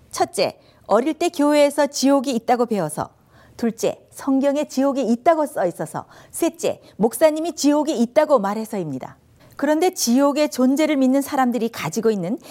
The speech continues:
해결되지 않는 딜레마가 있습니다. 그것은 무서운 지옥을 마련하고 죄 지은 사람을 영원히 꺼지지 않는 지옥불에서 고문하듯이 태우시는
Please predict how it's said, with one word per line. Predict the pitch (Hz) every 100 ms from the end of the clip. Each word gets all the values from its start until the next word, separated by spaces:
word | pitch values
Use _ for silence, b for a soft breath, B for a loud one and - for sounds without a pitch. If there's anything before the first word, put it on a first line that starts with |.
| B -
해결되지 | 359 339 349 339 339 330 330
않는 | 233 247 269 277
딜레마가 | 254 202 233 254 254 214
있습니다. | 180 156 131 - B B B
그것은 | - 233 302 285 381 _
무서운 | - 262 285 339 330 330
지옥을 | - 277 277 277
마련하고 | 247 240 240 214 131 - B -
죄 | 202 202
지은 | 190 202 202
사람을 | - 185 196 B B 170
영원히 | 214 269 302 311 311
꺼지지 | 285 320 320 294 320
않는 | 302 302 311
지옥불에서 | - 294 330 277 220 190 - B B
고문하듯이 | - 226 226 220 202 180 190
태우시는 | - 277 247 160